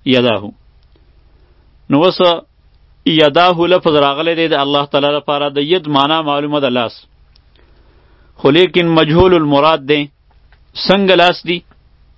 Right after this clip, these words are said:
دی کې به وړاندې ګوتې نه وهي، کما یلیق بشانه. دغسې قرآن کریم کې الله تعالی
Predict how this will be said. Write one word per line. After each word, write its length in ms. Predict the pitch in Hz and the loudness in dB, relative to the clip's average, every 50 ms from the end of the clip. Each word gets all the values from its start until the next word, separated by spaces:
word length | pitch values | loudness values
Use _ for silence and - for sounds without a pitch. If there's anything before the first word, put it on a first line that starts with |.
| _ _ _ _ - | _ _ _ _ -10
دی 320 | 123 117 117 131 190 202 | -10 -6 -2 -2 0 0
کې 140 | 170 - 175 | 0 0 0
به 100 | 151 135 | 2 2
وړاندې 400 | 135 147 160 170 165 160 151 143 139 | 2 2 0 -2 -2 -4 -4 -4 -4
ګوتې 200 | 151 131 - 147 | -4 -2 -2 -2
نه 80 | 147 139 | 0 0
وهي، 240 | 120 107 101 98 - _ _ _ _ _ - | -2 -4 -6 -10 -14 _ _ _ _ _ -6
کما 300 | - 139 139 143 147 147 | -4 -2 0 0 0 0
یلیق 320 | 147 147 160 165 160 - | 0 -2 -4 -4 -4 -2
بشانه. 560 | 143 143 143 131 156 139 120 107 104 95 95 - _ _ _ _ _ _ _ _ _ _ _ _ _ _ _ _ _ _ _ _ _ _ _ _ _ _ _ _ _ _ _ _ _ _ _ _ _ - | -2 -2 -2 0 0 -2 -2 -2 -4 -8 -10 -12 _ _ _ _ _ _ _ _ _ _ _ _ _ _ _ _ _ _ _ _ _ _ _ _ _ _ _ _ _ _ _ _ _ _ _ _ _ 0
دغسې 400 | 147 147 139 135 127 - 175 165 - - | 0 2 2 2 0 0 -2 -2 -2 0
قرآن 320 | 156 160 170 175 175 170 143 | 0 0 0 0 -2 -4 -4
کریم 320 | - 165 170 180 180 175 | -4 -2 -2 -2 -4 -2
کې 100 | - 165 | 0 0
الله 240 | 143 139 143 139 147 | 2 2 0 0 -2
تعالی 280 | - 151 147 147 147 | -2 -2 -2 -2 -2